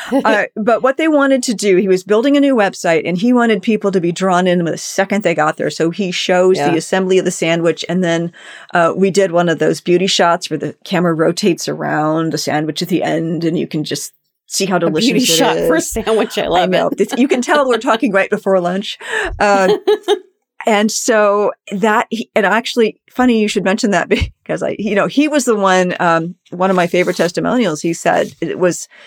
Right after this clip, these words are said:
Speaker 2: you know, he needed something to bring people in during the pandemic. He had just
Speaker 1: Yeah.
Speaker 2: opened his indoor restaurant and he was having to go back to a walk-up deli-, a window and delivery.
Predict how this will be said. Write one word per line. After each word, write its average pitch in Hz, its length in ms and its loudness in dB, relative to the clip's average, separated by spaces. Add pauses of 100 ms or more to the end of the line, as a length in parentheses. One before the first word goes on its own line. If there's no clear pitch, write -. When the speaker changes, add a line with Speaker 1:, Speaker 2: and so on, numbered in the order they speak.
Speaker 2:
you 180 80 -2
know, 185 40 4
he 254 180 4
needed 226 300 2
something 185 480 0
to 185 120 0
bring 196 220 0
people 196 340 0
in 175 160 0
during 170 260 0
the 160 60 -2
pandemic. 156 560 -4
He 175 140 -2
had 156 260 -4 (140)
just 165 220 0
Speaker 1:
Yeah. 143 120 -6
Speaker 2:
opened 208 300 0
his 185 160 -4
indoor 214 280 4
restaurant 180 540 0 (220)
and 196 100 -2
he 185 60 2
was 175 120 0
having 208 220 2
to 190 60 -2
go 180 160 2
back 175 340 0
to 190 320 2
a 170 80 4
walk-up 175 360 0
deli-, 170 280 -2
a 170 80 -2
window 190 300 2
and 165 100 0
delivery. 170 480 0